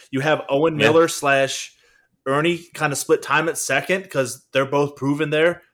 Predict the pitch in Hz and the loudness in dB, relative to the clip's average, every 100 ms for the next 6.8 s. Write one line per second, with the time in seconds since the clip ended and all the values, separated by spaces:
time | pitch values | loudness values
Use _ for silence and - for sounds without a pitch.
0 | - 127 131 139 139 - 131 139 151 104 | -4 -4 -2 -2 -2 -2 -2 0 0 0
1 | 98 131 139 151 160 165 _ _ _ _ | 0 -2 -2 0 2 0 _ _ _ _
2 | 123 120 117 104 104 110 113 131 110 120 | 0 2 2 2 2 2 2 4 6 6
3 | - 110 - 110 123 151 - 98 110 143 | 4 2 2 4 4 2 -2 -2 0 0
4 | 135 135 165 180 - _ _ _ 139 135 | 2 0 0 -4 -10 _ _ _ 0 2
5 | 127 117 - 101 117 - _ _ _ 135 | 2 -4 -10 -4 -4 -6 _ _ _ -2
6 | 156 185 - 160 208 127 - - | 2 2 4 4 4 2 -4 -12